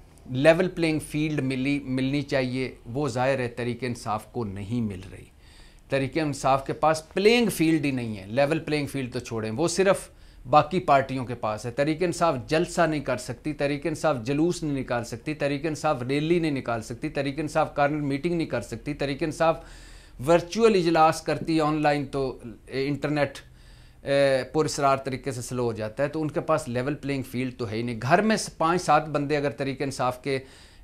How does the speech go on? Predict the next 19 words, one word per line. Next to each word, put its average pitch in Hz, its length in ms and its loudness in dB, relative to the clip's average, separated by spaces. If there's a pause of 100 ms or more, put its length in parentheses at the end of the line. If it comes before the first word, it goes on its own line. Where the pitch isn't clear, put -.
(140)
कोई 147 120 0
इजलास 139 360 4
करने 139 260 0
की 131 80 -6
कोशिश 127 300 -4
करते 123 220 -6
हैं 127 100 -4
तो 113 60 -10
पुलिस 123 260 -2
छापा 117 260 -2
मार 110 220 -2
देती 110 300 -6
है, 135 80 -2
तो 131 120 -6
वो 131 220 -2
तो 139 300 -4
है 104 240 -6
ही 113 200 -2
नहीं। 90 220 -12